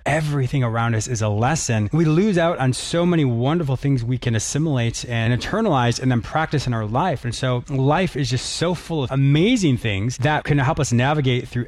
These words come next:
any situation, but we have to look for it. We have to be tenacious to just simply open your eyes and not be so myopic in, in your thoughts and in just in life in general. So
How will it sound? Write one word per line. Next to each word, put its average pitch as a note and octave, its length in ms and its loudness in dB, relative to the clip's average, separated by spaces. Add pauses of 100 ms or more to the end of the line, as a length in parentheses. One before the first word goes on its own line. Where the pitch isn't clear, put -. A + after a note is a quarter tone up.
any G3 200 2
situation, A#2 680 -2
but C#3 140 -2
we D3 120 0
have C3 420 -2
to C#3 120 -2
look B2+ 320 -2
for - 180 -10
it. A#2 100 -6
We A#2 40 -2
have D#3 280 -2
to C#3+ 120 -4
be B2 280 0
tenacious D3 720 2
to C3 80 -2
just C#3 180 -2
simply C#3 220 -4
open C3+ 260 -4
your A2+ 140 -2
eyes C3+ 260 0
and A#2+ 80 2
not C3 160 -2
be C3 80 -4
so C3 160 -6
myopic A#2+ 540 -2
in, A2+ 100 0
in A#2 140 0
your A2 100 0
thoughts C3 460 -2
and B2 80 0
in A2 280 0
just D#3 200 0
in B2 80 2
life B2 340 0
in A2 80 0
general. B2 300 0
So B2+ 180 -2